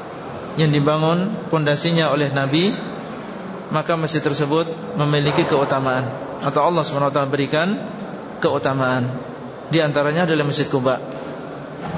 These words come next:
Karena dibangun pondasinya oleh Rasulullah sallallahu alaihi wasallam, maka Allah Subhanahu wa taala memberikan keutamaan. Demikian pula Masjidil Haram,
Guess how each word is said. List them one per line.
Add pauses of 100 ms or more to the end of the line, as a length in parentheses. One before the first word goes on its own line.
(140)
Karena
dibangun
pondasinya
oleh
Rasulullah
sallallahu
alaihi
wasallam,
maka (360)
Allah
Subhanahu
wa
taala
memberikan
keutamaan. (880)
Demikian
pula
Masjidil
Haram,